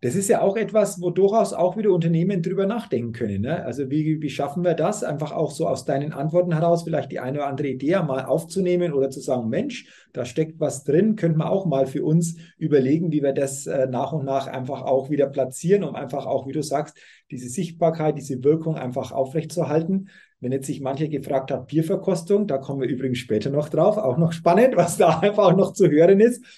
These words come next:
Ähm, ich sag schon mal danke, dass du uns ein Stück weit einfach zumindest so einen Einblick gegeben habt, was ihr macht, was unter Marken lokal führend zu verstehen ist. Ähm, Thomas, vielen Dank dafür.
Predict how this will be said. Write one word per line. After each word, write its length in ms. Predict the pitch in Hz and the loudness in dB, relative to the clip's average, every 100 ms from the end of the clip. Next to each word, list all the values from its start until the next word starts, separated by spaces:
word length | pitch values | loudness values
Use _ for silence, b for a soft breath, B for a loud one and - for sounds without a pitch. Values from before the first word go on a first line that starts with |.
| B B - | B B 2
Ähm, 260 | 151 165 160 | 4 4 2
ich 100 | 185 | 4
sag 180 | 226 | 4
schon 100 | 254 | 4
mal 120 | 214 170 | 4 4
danke, 340 | 180 226 240 | 4 4 4
dass 180 | 180 170 | 2 2
du 80 | 220 | 0
uns 220 | 185 170 | 0 0
ein 60 | |
Stück 260 | 165 226 220 | -2 -4 0
weit 160 | 196 185 | 0 2
einfach 260 | 165 175 | 2 0
zumindest 380 | 170 175 175 170 | 0 0 0 0
so 100 | 156 | -4
einen 140 | - | -2
Einblick 400 | 143 196 190 165 | 0 0 2 -2
gegeben 400 | 156 - 160 165 | -2 0 0 2
habt, 320 | 156 170 - 139 | 0 -2 -2 -4
was 180 | 147 | -2
ihr 120 | - 131 | -4 -2
macht, 280 | 170 214 - | -2 -4 -4
was 180 | 143 190 | -4 -2
unter 240 | 147 135 | -2 -2
Marken 440 | 117 113 170 185 | -2 -2 -2 -2
lokal 440 | 147 135 - 131 131 | -2 -2 0 0 0
führend 420 | - 170 170 165 | 0 2 4 2
zu 140 | 156 | -2
verstehen 500 | 147 131 - 160 202 | -2 -4 0 0 2
ist. 300 | 147 202 - b b b b 147 | 2 0 -4 b b b b -6
Ähm, 180 | 160 156 | -4 -2
Thomas, 260 | 156 170 | 0 0
vielen 220 | - 160 151 | 2 0 2
Dank 340 | 139 165 - | 2 0 0
dafür. 540 | - 165 214 214 233 | 0 0 2 2 2